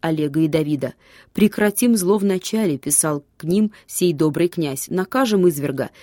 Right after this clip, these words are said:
который посрамил отечество и дал нож брату на брата.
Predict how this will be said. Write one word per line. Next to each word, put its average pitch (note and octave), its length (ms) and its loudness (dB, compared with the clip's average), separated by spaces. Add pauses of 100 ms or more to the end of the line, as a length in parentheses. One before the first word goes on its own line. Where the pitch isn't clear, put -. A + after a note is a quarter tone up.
(120)
который E3 320 0
посрамил F3+ 520 0
отечество D3 540 -6
и D3 200 -2
дал G#3 260 0
нож F3+ 260 0
брату D#3+ 380 -2
на D3+ 140 -2
брата. C#3 420 -8